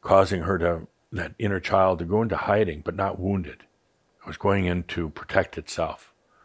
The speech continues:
so it could emerge at the right time with clarity.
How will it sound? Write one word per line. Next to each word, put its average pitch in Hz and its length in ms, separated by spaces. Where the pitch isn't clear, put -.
so - 160
it 85 100
could 90 140
emerge 87 420
at 80 100
the 80 80
right 80 240
time 76 440
with - 180
clarity. 80 500